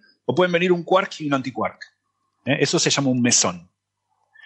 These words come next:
El nombre mesón viene meso de la misma, del mismo lexema de Mesopotamia, porque en algún momento se los mal, se los identificó mal como mediadores de, de, en la época de Yukawa, porque los primeros en ser observados eran el mesón pi, los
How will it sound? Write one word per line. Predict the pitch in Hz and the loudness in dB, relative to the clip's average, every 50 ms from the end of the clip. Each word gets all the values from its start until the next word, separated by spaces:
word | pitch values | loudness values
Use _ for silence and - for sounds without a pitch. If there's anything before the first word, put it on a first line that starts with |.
| - _ - | -14 _ -2
El | 113 120 | 0 2
nombre | 147 156 160 156 151 151 | 2 2 2 0 0 0
mesón | 151 - - - 175 180 180 160 | 2 0 2 2 2 2 2 2
viene | 143 139 139 135 131 123 120 117 113 113 113 110 - - | 0 2 2 2 2 2 2 2 0 -2 -6 -10 -8 -2
meso | 123 135 139 135 - - 127 | 0 2 2 2 2 2 2
de | 123 | 2
la | 110 107 | 2 2
misma, | 113 123 131 117 127 120 117 113 110 107 110 | 2 0 0 0 0 2 2 2 0 -2 -4
del | 101 107 107 | -6 -6 -4
mismo | 117 123 120 135 131 | -2 -2 0 2 2
lexema | 120 117 - - - - 131 127 135 123 110 | 2 0 0 0 0 0 0 0 0 0 0
de | 104 | -2
Mesopotamia, | 104 101 - - - - 117 - 139 147 147 156 156 156 151 147 107 | -4 -6 -8 -8 -6 -6 -2 0 0 0 0 0 0 -2 -2 -2 -6
porque | 107 95 - 104 | -12 -10 -8 -8
en | 113 - - - - - 107 | -10 -8 -10 -14 -14 -12 -8
algún | 113 120 123 | -4 -2 0
momento | 127 135 139 143 | 0 0 0 -2
se | 139 - - 110 | -2 -4 -4 -8
los | 110 - 110 | -8 -6 -2
mal, | 117 123 135 135 - | -2 -2 -2 -4 -8
se | - - - | -12 -14 -12
los | 110 - - | -12 -12 -10
identificó | 110 101 104 98 117 - 120 | -10 -10 -12 -12 -8 -6 -4
mal | 123 135 143 147 | -2 -2 -2 -4
como | 135 123 117 110 113 - _ _ _ _ _ - | -4 -6 -6 -6 -8 -10 _ _ _ _ _ 0
mediadores | 113 123 120 117 117 113 113 113 127 135 135 117 104 95 90 - - - - - - _ _ _ _ _ _ _ _ _ _ _ _ _ | 2 2 2 4 4 4 4 4 4 4 4 2 2 0 -2 -4 -4 -6 -6 -10 -14 _ _ _ _ _ _ _ _ _ _ _ _ _
de, | 98 104 107 104 | -2 0 0 0
de, | 104 - 120 - - - 120 | 0 -2 -4 -6 -6 -6 -4
en | 117 98 | -2 0
la | 104 107 | 2 2
época | 120 117 117 110 110 | 2 2 0 2 2
de | 107 104 95 | 2 2 2
Yukawa, | - - 101 - 95 90 90 92 92 - _ _ _ - - - - _ _ | 0 0 0 0 0 0 0 -2 -8 -8 _ _ _ -20 -20 -20 -20 _ _
porque | 107 104 - 110 | -2 -2 0 0
los | 107 - - | -2 0 0
primeros | 117 117 131 143 139 - | 0 0 2 2 0 0
en | 135 120 | -2 0
ser | 120 143 131 | 0 2 0
observados | 127 - 123 123 139 143 135 - | 0 2 2 2 2 2 2 2
eran | 131 127 123 | 0 2 2
el | 107 101 | 2 0
mesón | 104 110 - - 120 117 110 101 - | 0 0 0 0 0 0 -2 -2 0
pi, | - 135 113 - - - - | 2 2 2 0 -2 -10 -16
los | - | -16